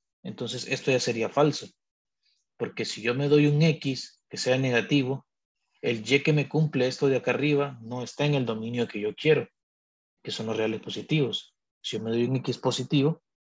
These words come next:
el Y tiene que estar en los negativos. Por lo tanto, aunque sí va a cumplir esto, no está en el dominio de interés, por lo tanto la proposición sería falsa. Así que es importante tener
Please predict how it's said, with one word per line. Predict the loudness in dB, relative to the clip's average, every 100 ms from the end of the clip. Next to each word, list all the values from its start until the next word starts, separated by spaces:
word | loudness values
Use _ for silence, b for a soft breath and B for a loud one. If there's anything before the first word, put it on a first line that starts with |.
| _ _
el | -8 -6 2
Y | 2
tiene | 2 -4 -4
que | -4
estar | -2 -2
en | -2 -4
los | -6 -8
negativos. | -10 -4 -4 -4 -10 -18 _ _ _ _ _ _ _ -4
Por | -2
lo | 0
tanto, | 0 0 0 0
aunque | 0 -2 -4
sí | 0
va | 2
a | 2
cumplir | 0 2 4
esto, | 2 2 -6 -8 _ _ _ -10
no | -8
está | -4 -2
en | 2
el | 2
dominio | 2 -2 -4 -4
de |
interés, | -4 0 2 2
por | 0
lo | -2
tanto | -4 -6 -4
la | 0 0 -2 _ _ _ -6
proposición | -6 -4 -8 -8 -8
sería | -6 -6 -6
falsa. | 0 0 0 -4 -18 _ _ _ _ _ b b b _ _ _ _ _ _ _ _ _ _ _ -16
Así | -10 -2
que | -2
es | -2
importante | -2 0 0 2 0
tener | 2 -2 -6